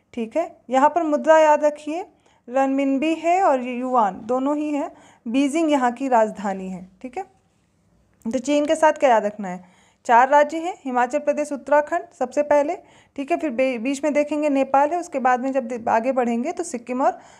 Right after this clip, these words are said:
अरुणाचल प्रदेश भी यहाँ पर सीमा साझा कर रहे हैं। साथ में आपको एक यूटी याद रखनी है,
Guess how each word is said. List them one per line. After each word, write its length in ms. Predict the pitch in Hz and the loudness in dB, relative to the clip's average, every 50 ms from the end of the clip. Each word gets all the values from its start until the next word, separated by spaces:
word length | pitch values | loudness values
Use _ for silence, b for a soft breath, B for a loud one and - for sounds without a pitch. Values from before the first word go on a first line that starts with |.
| B B | B B
अरुणाचल 400 | - 226 247 254 247 254 254 269 | -4 -2 2 2 2 2 0 -2
प्रदेश 340 | 240 254 233 208 220 226 226 | -2 0 0 0 0 0 0
भी 100 | 226 226 | -4 -2
यहाँ 200 | 220 214 202 202 208 | -2 0 -2 -2 -4
पर 80 | 262 | -6
सीमा 280 | 262 - 226 208 202 214 | -6 -6 -6 -4 -4 -4
साझा 320 | 214 208 190 180 196 202 | -2 -2 -2 -2 -2 -4
कर 200 | 196 - 208 196 | -4 -2 -2 -2
रहे 100 | 196 240 | -2 -2
हैं। 80 | 320 359 | -4 -2
साथ 320 | - 294 233 220 220 220 | 4 4 6 6 4 2
में 80 | 233 226 | 0 0
आपको 220 | 220 214 214 - | 0 0 0 -2
एक 180 | 220 220 220 220 | -2 -2 -2 -4
यूटी 320 | 220 214 214 208 240 233 | -6 -6 -6 -4 -2 0
याद 160 | 233 220 214 226 | 2 2 2 0
रखनी 320 | 226 226 233 233 233 262 | -2 -4 -6 -6 -4 -4
है, 120 | 330 381 | -6 -6